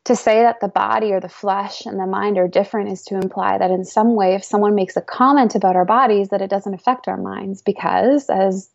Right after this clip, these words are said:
the dualistic notion goes, they're distinct. Our, our self is in our thoughts.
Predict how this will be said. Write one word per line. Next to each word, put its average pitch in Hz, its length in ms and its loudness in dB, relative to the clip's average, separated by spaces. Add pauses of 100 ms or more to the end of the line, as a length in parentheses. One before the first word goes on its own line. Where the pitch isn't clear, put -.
the 180 180 -2 (140)
dualistic 190 680 0
notion 185 360 -2
goes, 233 440 4 (680)
they're 202 120 2
distinct. 208 640 -4
Our, 190 180 0
our 196 160 0
self 214 540 -2
is 208 160 -8
in 190 120 -6
our 180 140 -12
thoughts. - 540 -6